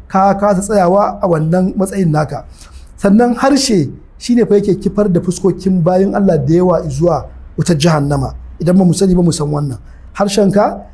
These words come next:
shi kaɗai ne zai iya jan ka zuwa wutar jahannama directly, ba tare da wani shamaki ba. Domin Annabi sallallahu alaihi wasallam yake cewa a wannan, a cikin wani hadisi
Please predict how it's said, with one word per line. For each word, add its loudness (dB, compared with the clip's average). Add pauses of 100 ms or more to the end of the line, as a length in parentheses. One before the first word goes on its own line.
(120)
shi -4
kaɗai 2
ne 4
zai 2
iya 2
jan 2
ka 0
zuwa 0
wutar -2
jahannama -2
directly, -2 (360)
ba 0
tare 2
da 2
wani 2 (160)
shamaki -2
ba. -12 (420)
Domin 2 (1200)
Annabi 0
sallallahu 2
alaihi 2
wasallam 4
yake 0
cewa 0
a 0
wannan, 0
a -4
cikin -2
wani 4
hadisi 2